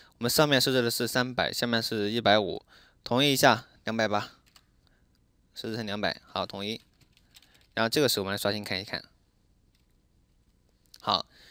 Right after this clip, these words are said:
那么这个呢，就设置成了这个小于六百四的时候啊，就六百三十九，小于六百四的这个窗口了之后呢的一个效果。好，是这样一个，嗯，这个横屏，横屏这个满屏的这个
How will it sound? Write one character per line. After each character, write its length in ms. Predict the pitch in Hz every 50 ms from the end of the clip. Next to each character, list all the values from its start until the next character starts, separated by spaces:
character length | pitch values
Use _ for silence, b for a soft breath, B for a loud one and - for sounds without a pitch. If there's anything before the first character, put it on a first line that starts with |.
| b b b
那 80 | _ 135
么 140 | 143 143 139
这 120 | 139 170
个 120 | 151 135 127
呢， 180 | 127 127 131 b b b b b b _
就 160 | - 135 127
设 100 | 123 127
置 140 | 123 127 117
成 160 | - 110 104
了 100 | 104 101
这 140 | 101 107 101
个 140 | 104 101
小 340 | 98 - - 113 98 95 92
于 220 | 101 113 131 - b b b b b b b
六 140 | - 143 147
百 200 | 120 110 - - - - _
四 220 | - - - 143 127
的 100 | 110 104
时 140 | 95 104 104
候 260 | 113 104 76 - - - _ _
啊， 100 | 98 101
就 140 | 117 110
六 140 | 104 110 117
百 100 | 107 104
三 160 | - - 123
十 80 | 120 120
九， 240 | 123 113 - - - _
小 260 | - - - 95 95 104
于 40 |
六 100 | 120 131
百 140 | 127 110 98
四 120 | 95 - 113
的 80 | 104
这 120 | 95 107 104
个 80 | 101
窗 180 | - - 120 117
口 60 | 110
了 80 | 104 101
之 80 | 107
后 80 | 117 117
呢 180 | 110 104 98 b b b b b b b _
的 100 | - 104
一 60 | 104
个 80 | 110 110
效 200 | - 135 120 104
果。 220 | - 80 - - _ _ _ _ _ _ _ _ _
好， 200 | - - 78 67 -
是 100 | - 110
这 160 | 104 - 131
样 80 | 117 107
一 60 | 101
个， 240 | 101 104 98 95 - b b b b b b b -
嗯， 280 | 101 101 92 90 - - _ _ -
这 160 | - - 110
个 300 | 104 104 98 95 98 98
横 260 | - - - 104 131 156
屏， 260 | - - 110 113 - - _ -
横 220 | - - - 110 117
屏 180 | 127 107 107
这 80 | 107 104
个 240 | 107 98 98 107 113 - _ _ _ _
满 200 | _ 95 95 92
屏 140 | - - 110
的 80 | 104 101
这 120 | 101 107
个 200 | 98 98 - -